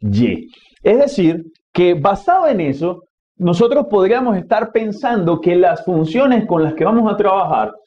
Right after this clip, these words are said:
serían funciones que se definen en los números reales.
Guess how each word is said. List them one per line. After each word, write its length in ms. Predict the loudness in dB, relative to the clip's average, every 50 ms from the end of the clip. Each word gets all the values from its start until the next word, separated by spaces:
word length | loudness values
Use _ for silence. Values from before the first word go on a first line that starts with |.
| _ _ _ _
serían 580 | _ 0 0 2 2 2 2 2 0 0 -4 -8 -10 -14 -16 _
funciones 500 | -2 0 0 2 2 0 0 2 2 2
que 120 | 2 0 -2
se 220 | 0 2 2 4
definen 720 | 4 4 2 0 0 0 2 2 2 2 2 0 -2 -2 -2
en 180 | -2 0 0 2
los 240 | 0 0 -2 -2 0
números 580 | 0 2 2 0 0 0 0 0 -2 -4 -10 -8
reales. 1000 | -4 -2 0 2 4 4 4 4 2 2 0 0 -2 -4 -6 -12 -18 -20 _